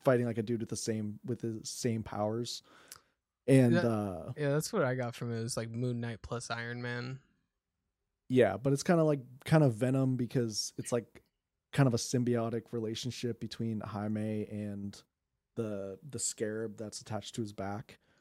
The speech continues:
Speaker 2: Oh,
Speaker 1: But,
Speaker 2: so, like,
Speaker 1: um,
Speaker 2: Moon Knight. Not quite, but yeah.
Speaker 1: Uh, yeah.
Speaker 2: I'm
Speaker 1: Yeah,
Speaker 2: just,
Speaker 1: it's a,
Speaker 2: I'm
Speaker 1: it's
Speaker 2: just
Speaker 1: a
Speaker 2: saying that
Speaker 1: relationship.
Speaker 2: 'cause of the scarab thing.
Speaker 1: Yeah. No, it, it definitely,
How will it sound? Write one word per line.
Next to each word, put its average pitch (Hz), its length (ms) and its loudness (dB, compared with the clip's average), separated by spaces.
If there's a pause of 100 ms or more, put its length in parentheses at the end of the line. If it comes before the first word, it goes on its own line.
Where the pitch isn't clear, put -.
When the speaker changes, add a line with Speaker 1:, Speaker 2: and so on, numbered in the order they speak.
Speaker 2:
Oh, 143 140 6
Speaker 1:
But, 131 160 6
Speaker 2:
so, 120 100 2
like, 117 180 2
Speaker 1:
um, 110 160 -10
Speaker 2:
Moon 139 220 2
Knight. 123 220 -8 (1300)
Not 123 180 4
quite, 135 280 -12 (100)
but - 120 -12 (140)
yeah. 143 80 -14 (240)
Speaker 1:
Uh, 190 200 2 (100)
yeah. 131 200 -4 (340)
Speaker 2:
I'm 147 140 12
Speaker 1:
Yeah, 143 40 2
Speaker 2:
just, 143 220 6
Speaker 1:
it's 156 120 -2
a, 156 60 -2
Speaker 2:
I'm 151 80 2
Speaker 1:
it's 139 80 2
Speaker 2:
just 135 100 6
Speaker 1:
a - 40 6
Speaker 2:
saying 135 180 12
that 127 60 8
Speaker 1:
relationship. 123 80 2
Speaker 2:
'cause 127 160 6
of 117 80 4
the 113 80 0
scarab 113 500 0
thing. 120 300 -4 (840)
Speaker 1:
Yeah. 123 220 0 (260)
No, 127 200 -6
it, 147 280 -2
it 147 180 -6 (960)
definitely, 151 720 2